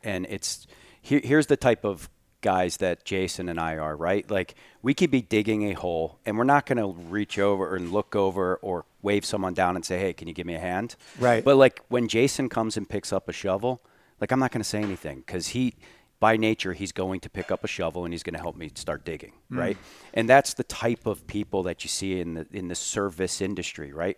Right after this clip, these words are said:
Speaker 1: Like, whether that's military, first responder, fire, E M T, you know, and, and, and maybe even teachers,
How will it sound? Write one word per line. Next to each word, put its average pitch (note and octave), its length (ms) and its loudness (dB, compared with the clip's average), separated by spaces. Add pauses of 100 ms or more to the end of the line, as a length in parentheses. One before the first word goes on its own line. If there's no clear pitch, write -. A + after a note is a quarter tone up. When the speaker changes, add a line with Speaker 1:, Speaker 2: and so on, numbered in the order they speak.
Speaker 1:
Like, F#2 280 -8 (280)
whether G#2 180 4
that's G2+ 200 0
military, A#2 480 4
first - 260 -2
responder, G2+ 520 0
fire, F#2+ 460 4 (120)
E G2+ 120 -2
M F#2 100 -4
T, F#2+ 400 -6 (300)
you F2+ 100 -4
know, F2+ 240 0
and, G2+ 420 -8
and, G2 240 -6
and F#2 220 -6
maybe F#2+ 240 -2
even G2 200 -2
teachers, - 520 -6